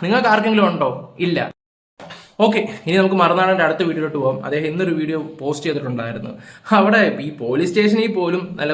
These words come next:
വൃത്തിയും കാര്യങ്ങളൊന്നും ഇല്ല. ആരൊക്കെ ഇപ്പം അറിയാലോ, എസ് ഐ ക്ക് ആണെങ്കിൽ അവിടെ ഒരു പേരും കാര്യങ്ങളും കൊടുക്കണം, അതുപോലും ഇല്ലെന്നാണ് പറയുന്നത്. ഹും, മനുഷ്യനെ എങ്ങനെയൊക്കെ ദ്രോഹിക്കുക. നിങ്ങൾ ഈ പറയുന്ന തുടരുമെന്ന് പറഞ്ഞൊരു മോഹൻലാലിൻ്റെ പടം കണ്ടാണോ? അതിനകത്ത് പോലീസിൻ്റെ കുറച്ച് സ്-, ഇതുണ്ട്, തോന്നിയവാസങ്ങളൊക്കെ ഉണ്ട്. ഉം?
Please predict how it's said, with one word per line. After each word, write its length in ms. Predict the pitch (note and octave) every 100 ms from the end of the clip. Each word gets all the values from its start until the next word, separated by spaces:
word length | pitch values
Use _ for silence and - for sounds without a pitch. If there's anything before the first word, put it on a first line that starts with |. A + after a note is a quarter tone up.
| D#3
വൃത്തിയും 280 | D3+ E3+ E3
കാര്യങ്ങളൊന്നും 400 | D3+ D3+ C#3+ C3+
ഇല്ല. 120 | C#3 - B2
ആരൊക്കെ 340 | C#3 E3 D#3+ A#2+ -
ഇപ്പം 180 | D3 C#3+ C3
അറിയാലോ, 240 | C3 C#3 B2
എസ് 100 | D3
ഐ 20 | D#3+
ക്ക് 100 | D#3+
ആണെങ്കിൽ 200 | D3+ C#3
അവിടെ 100 | C#3+
ഒരു 60 | D3
പേരും 220 | C3+ C#3 D#3
കാര്യങ്ങളും 280 | D3+ D3 C#3+
കൊടുക്കണം, 220 | C3 B2+ B2+
അതുപോലും 320 | D#3+ E3 E3 C#3+
ഇല്ലെന്നാണ് 260 | D3 B2+
പറയുന്നത്. 340 | A2+ - - - - _ - - -
ഹും, 140 | - G#3 G#3
മനുഷ്യനെ 300 | C#3 D3+ F3+ E3+
എങ്ങനെയൊക്കെ 300 | F3 E3+ F3
ദ്രോഹിക്കുക. 320 | D#3+ D3+ C#3+ E3
നിങ്ങൾ 140 | G#3 G#3 F3+
ഈ 20 | F#3
പറയുന്ന 220 | F3 F3 F3
തുടരുമെന്ന് 460 | E3+ F#3+ G3+ G#3+
പറഞ്ഞൊരു 220 | F#3+ F3+ E3
മോഹൻലാലിൻ്റെ 380 | D3+ E3 E3 D#3+
പടം 160 | D3+ D#3+
കണ്ടാണോ? 300 | D3 C3 A#2+ - - - -
അതിനകത്ത് 480 | D#3 G3+ G#3 G#3 G3+ G3 F#3+ - - -
പോലീസിൻ്റെ 480 | F3+ G3 G#3+ G#3+ G#3
കുറച്ച് 220 | F#3+ - F3
സ്-, 100 | - - E3+
ഇതുണ്ട്, 260 | G3+ C#3+ D#3
തോന്നിയവാസങ്ങളൊക്കെ 800 | E3+ G#3 G#3+ G#3 G#3 F#3+ D3+ C3+ A#2
ഉണ്ട്. 160 | B2 - - _ F3
ഉം? 100 | A#3